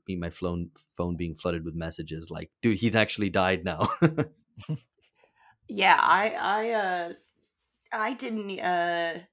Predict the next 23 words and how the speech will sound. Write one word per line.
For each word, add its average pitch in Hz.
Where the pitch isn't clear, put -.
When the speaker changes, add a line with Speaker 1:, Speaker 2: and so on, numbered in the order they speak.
Speaker 2:
pick 214
up 202
on 180
it 156
except 156
from 170
you 170
guys. 131
We 170
are, 170
we're 170
stateside, 170
not, 156
um, 143
making 160
note 165
of 165
the 151
passing 151
of 143
a 143
great 139
man. 143